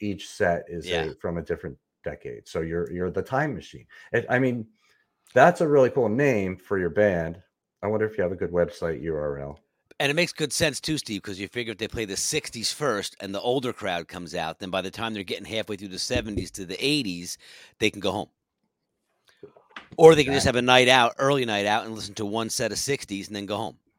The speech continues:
Speaker 1: Love Me Two Times. I've gone away.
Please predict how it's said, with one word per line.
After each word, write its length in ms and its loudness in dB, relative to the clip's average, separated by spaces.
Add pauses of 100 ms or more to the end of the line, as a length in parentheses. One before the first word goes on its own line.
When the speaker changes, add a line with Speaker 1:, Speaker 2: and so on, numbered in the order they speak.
(2500)
Speaker 1:
Love 180 -2
Me 100 0
Two 200 -4
Times. 580 0 (1120)
I've 440 0
gone 520 -2
away. 800 0